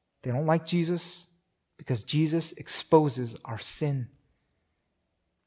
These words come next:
It's offensive to say that, that we have sin, which is why Jesus said in Matthew eleven, "Blessed is the one who is not offended by me." "Blessed is the one who is not offended by me,"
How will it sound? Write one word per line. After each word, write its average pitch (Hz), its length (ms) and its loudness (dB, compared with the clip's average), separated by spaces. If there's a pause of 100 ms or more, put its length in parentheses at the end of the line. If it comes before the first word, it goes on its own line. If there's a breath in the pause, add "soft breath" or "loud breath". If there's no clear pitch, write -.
(640)
It's - 120 -8
offensive 147 480 0
to - 80 -14
say 135 220 0
that, 120 200 -6 (720)
that 123 120 -4
we 127 120 0
have 123 120 0
sin, 123 440 -4 (340)
which - 160 -4
is 131 160 -2
why 143 540 4 (340 soft breath)
Jesus 147 720 4
said 139 480 6
in 135 220 -2
Matthew 143 360 2
eleven, 131 540 6 (360 soft breath)
"Blessed 147 320 6
is 170 180 2
the 185 100 10
one 135 280 4
who 156 140 0
is 147 120 0
not 117 200 2
offended 139 460 -2
by 107 160 -2
me." 98 220 -8 (800)
"Blessed 151 460 2
is 190 120 -2
the 208 100 6
one 147 240 2
who 139 180 -4
is 120 120 -2
not 160 560 4
offended 131 440 -2
by 117 200 -2
me," 107 180 -8